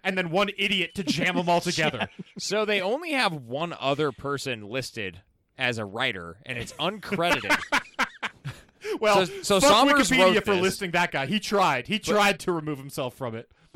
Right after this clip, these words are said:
Speaker 3: But then they have, uh, yeah, they have Robert Mark Kamen, also has an uncredited writing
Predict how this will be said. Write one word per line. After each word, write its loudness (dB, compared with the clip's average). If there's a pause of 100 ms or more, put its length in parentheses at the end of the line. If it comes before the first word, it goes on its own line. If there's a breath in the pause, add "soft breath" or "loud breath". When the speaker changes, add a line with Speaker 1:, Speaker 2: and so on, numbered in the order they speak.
Speaker 3:
But 2
then -4
they -4
have, -2
uh, 0
yeah, -2
they -4
have -2 (260)
Robert -4
Mark -4 (160)
Kamen, -6 (840)
also 0
has -2
an -12
uncredited -6
writing -4